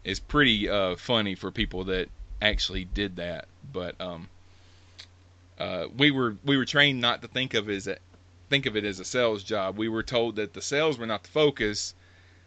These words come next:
Our opportunity was the focus. But then if your sales were down, you got reamed out by the owner because he didn't make any money. Like, like I said, the coupon book cost twenty dollars.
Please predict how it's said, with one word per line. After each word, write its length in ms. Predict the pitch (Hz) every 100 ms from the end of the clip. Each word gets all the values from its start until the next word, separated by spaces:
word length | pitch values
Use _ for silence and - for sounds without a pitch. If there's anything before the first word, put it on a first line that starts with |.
| -
Our 160 | 101 113
opportunity 560 | 113 - 180 190 143
was 200 | 120 113 -
the 80 |
focus. 600 | - 107 92 - - - - - - - -
But 160 | 120
then 140 | 131 127
if 100 | 120
your 80 | 120
sales 320 | - 190 208
were 120 | 127
down, 240 | 120 131 131
you 80 | 123
got 180 | 110
reamed 240 | 117 127 120
out 180 | 117 -
by 140 | 110
the 140 | 107 117
owner 440 | 151 120 104 107 - - - - - -
because 280 | 113 123 117
he 120 | 139
didn't 140 | 151 104
make 180 | 104
any 120 | 98 98
money. 320 | 95 95 104
Like, 300 | 117 - - - 107 76 98 85
like 160 | 131
I 60 | 131
said, 220 | 120 143
the 60 | 113
coupon 380 | 156 147 127 113
book 160 | 117
cost 240 | - 110 -
twenty 220 | 123 104
dollars. 560 | 107 117 107 95 92